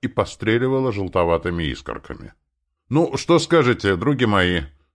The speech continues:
недовольно поинтересовался старый орк. «Я всё ещё ничего не понимаю. Ясно, что сверхи опять нам нагадили, но только ли они? Что-то сомнительно. Здесь что-то ещё». «Никто ничего не понимает», —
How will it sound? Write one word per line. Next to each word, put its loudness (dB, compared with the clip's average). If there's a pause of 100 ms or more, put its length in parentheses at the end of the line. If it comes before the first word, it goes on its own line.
(140)
недовольно -2
поинтересовался -4
старый -2
орк. -6 (240)
«Я 4
всё 2
ещё 2
ничего 2
не 2
понимаю. 2 (460)
Ясно, -4
что -10
сверхи -4
опять -2
нам -2
нагадили, -6
но -8 (120)
только -4
ли -4
они? -8 (680)
Что-то -10
сомнительно. -8
Здесь -2
что-то 0
ещё». -4 (1160)
«Никто -8
ничего -6
не -6
понимает», — -6